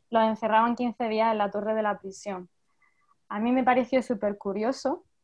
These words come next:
y de ahí pues saqué esta novela en la que hay una joven que se llama Crina, a la que confinan en la torre, y le dan una, un ultimátum.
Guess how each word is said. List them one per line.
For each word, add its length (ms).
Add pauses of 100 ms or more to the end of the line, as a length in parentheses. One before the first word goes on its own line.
(160)
y 140
de 120
ahí 220
pues 200
saqué 200
esta 180
novela 580
en 120
la 160
que 120
hay 240
una 380
joven 300
que 80
se 100
llama 260
Crina, 460
a 100
la 120
que 140
confinan 520
en 100
la 140
torre, 420 (680)
y 120
le 60
dan 240
una, 540 (160)
un 140 (280)
ultimátum. 640